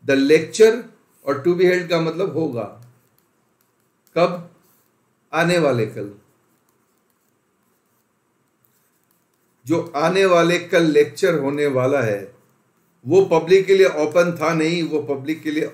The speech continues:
open है। दोस्तों अगला sequence जब future tense में रहेगा तो पीछे आप past tense का प्रयोग नहीं कर सकते। सही जवाब है सी, is का प्रयोग किया जाएगा,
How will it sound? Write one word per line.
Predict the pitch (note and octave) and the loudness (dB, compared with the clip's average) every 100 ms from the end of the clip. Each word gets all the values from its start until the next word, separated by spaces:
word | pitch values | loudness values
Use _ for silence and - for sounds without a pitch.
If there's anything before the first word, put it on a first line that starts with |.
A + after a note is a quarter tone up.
| - | -8
open | B2 C#3+ C#3 A#2+ | -6 -4 -6 -6
है। | A#2+ A2+ G2+ - _ _ _ _ _ _ _ _ _ _ | -8 -8 -10 -20 _ _ _ _ _ _ _ _ _ _
दोस्तों | D3 E3 G#3 G3+ | -2 0 0 0
अगला | E3 D#3+ G#3+ | 0 2 4
sequence | - G#3 F#3 G#3+ | 2 -4 -2 0
जब | E3+ G#3+ - - _ _ _ _ _ _ _ | 2 0 -4 -20 _ _ _ _ _ _ _
future | F3+ F#3+ A3+ | -10 -2 0
tense | F3+ E3+ D#3 | 2 0 0
में | D3 | 2
रहेगा | D3 F3+ | 2 2
तो | F3+ | 0
पीछे | F#3 E3+ E3 G3+ | -2 -6 -6 -2
आप | F3+ - | -2 -4
past | D#3 E3+ F3+ | -4 -4 -4
tense | F3 E3+ | -8 -6
का | E3+ | -8
प्रयोग | C#3 D#3+ D3 | -6 -8 -6
नहीं | C3 D#3 E3 | -8 -8 -6
कर | C3 | -6
सकते। | A#2+ B2 - B2+ A#2+ B2 - _ _ _ | -6 -12 -6 -6 -6 -10 -18 _ _ _
सही | - E3 | -2 0
जवाब | D3+ C#3+ C#3 C#3 | 0 0 0 0
है | C#3 | -4
सी, | C3 - D3 C#3+ C3+ - - | -6 -8 -8 -8 -10 -14 -10
is | D3+ - | -10 -6
का | E3+ | -4
प्रयोग | C#3+ C3 C#3+ B2 B2+ | -4 -4 -4 -4 -4
किया | B2+ | -4
जाएगा, | A#2 B2 A#2+ A#2 A#2+ A#2+ A#2+ | -2 -2 -2 -4 -4 -6 -10